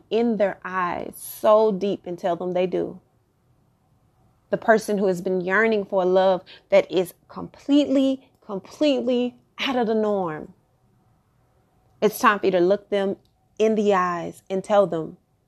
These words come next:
"I'm here." The love that you're searching for, I'm ready to give to myself so that I can exude the energy and the frequency that allows that of which I truly deserve to come to me.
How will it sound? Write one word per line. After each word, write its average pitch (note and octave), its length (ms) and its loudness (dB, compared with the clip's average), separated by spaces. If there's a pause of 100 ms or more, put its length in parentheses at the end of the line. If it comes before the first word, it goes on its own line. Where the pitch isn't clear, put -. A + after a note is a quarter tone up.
(720)
"I'm F3+ 160 -2
here." G3 560 -2 (400)
The G3 100 0
love G3+ 520 6
that F3+ 180 -6
you're F#3 80 -8
searching G3 500 -6
for, E3 320 -8 (160)
I'm F#3+ 260 -4
ready G#3 340 6
to G#3 120 -8
give F#3+ 440 -2
to G3+ 100 -10
myself F#3 640 -4 (320)
so G#3 180 -2
that F3 320 -2
I G3+ 400 2
can F#3 220 -6
exude G3 600 -2 (280)
the - 200 -10 (120)
energy G#3+ 400 0
and E3 120 -4
the E3+ 60 -6
frequency G#3 800 -6 (260)
that G3 140 4
allows F#3 480 2 (100)
that F#3 320 4
of F3 140 -4
which F#3 240 -2
I F3+ 80 -6
truly G3 400 -2
deserve F3+ 580 -2 (280)
to - 120 -10
come F3 280 -6
to F3 120 -6
me. F3 320 -6